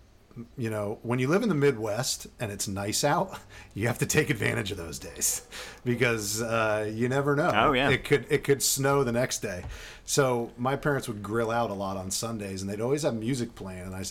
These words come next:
Speaker 1: I remember this song amongst, like, uh, the Wing-,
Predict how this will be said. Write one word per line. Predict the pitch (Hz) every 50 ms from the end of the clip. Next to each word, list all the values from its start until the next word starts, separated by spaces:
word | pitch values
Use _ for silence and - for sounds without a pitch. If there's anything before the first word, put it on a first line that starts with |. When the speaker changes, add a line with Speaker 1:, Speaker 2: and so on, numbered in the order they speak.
| - - -
Speaker 1:
I | 104
remember | 107 104 101 104 117 135 147 147 131
this | 104 104 117 120 -
song | - - - 123 117 120 117 117 117 107 - - - - - - - - -
amongst, | 110 104 107 104 101 92 - - -
like, | 107 95 90 92 85 - - - - - - - - - - - - - - - -
uh, | 85 87 87 90 95 95
the | - 90 113 107
Wing-, | 101 101 107 123 123 123 131 147 101 90